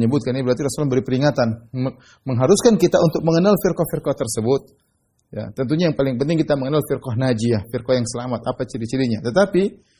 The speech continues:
untuk waspada, maka kita mengenali juga firqah-firqah tersebut. Apa pemikirannya untuk kita, untuk kita,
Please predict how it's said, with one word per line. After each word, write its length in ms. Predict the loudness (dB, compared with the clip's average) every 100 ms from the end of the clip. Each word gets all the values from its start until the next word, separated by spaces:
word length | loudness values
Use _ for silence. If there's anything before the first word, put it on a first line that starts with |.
| _ _ -2
untuk 460 | 0 0 -2 _ _ _
waspada, 640 | -6 0 0 2 2 4 2 0 -6 -6
maka 240 | -2 -2
kita 240 | -2 0
mengenali 400 | 0 0 2 2
juga 240 | 2 2 2
firqah-firqah 480 | 0 -2 -4 -4 -4
tersebut. 400 | -2 -2 -2 -2
Apa 240 | -4 -4
pemikirannya 480 | 0 0 2 2 0
untuk 160 | -2
kita, 240 | -2 0 -2 -4 _ _ _ _ _
untuk 240 | -6 -4 -4
kita, 260 | -2 0